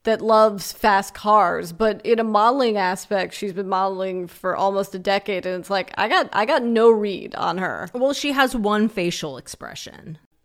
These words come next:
Speaker 2: And you know what? She's, like, she's a gorgeous girl, so whatever. But, like, as a model, and, uh, you know, if the goal is to, like, embody different characters, I don't know how successfully she's been able to do that.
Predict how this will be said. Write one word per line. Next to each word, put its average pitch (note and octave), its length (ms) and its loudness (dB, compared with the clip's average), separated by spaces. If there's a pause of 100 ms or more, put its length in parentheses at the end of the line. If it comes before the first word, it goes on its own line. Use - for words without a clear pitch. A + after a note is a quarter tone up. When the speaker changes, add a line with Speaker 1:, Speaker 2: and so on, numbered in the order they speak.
Speaker 2:
And A#3+ 280 -4
you B3+ 80 -4
know C#4+ 100 0
what? E4 320 -2 (200)
She's, C4 400 -8
like, B3 220 -2
she's B3 220 -6
a A3+ 60 0
gorgeous G3+ 460 -4
girl, G3+ 400 -2
so F3 460 -4 (420)
whatever. G3+ 500 2
But, F3 200 -4
like, F3+ 180 -2
as G3 240 0
a G3+ 60 0
model, F3 600 2
and, D#3+ 320 -12 (140)
uh, E3+ 60 -20 (120)
you F#3 160 -8
know, D#3 200 -4
if E3+ 120 -6
the F#3 80 -4
goal F#3+ 320 -4
is F3+ 140 -4
to, F#3 100 -4
like, D#3 360 -6 (180)
embody E3+ 500 0
different E3 340 -10
characters, D#3 800 -8
I F3+ 120 4
don't F#3 120 4
know F3 140 4
how F3 160 2
successfully D#3+ 800 -4
she's D3+ 220 -6
been D3+ 160 -10
able C#3+ 240 -10
to - 120 -14
do C#3+ 200 -10
that. - 340 -16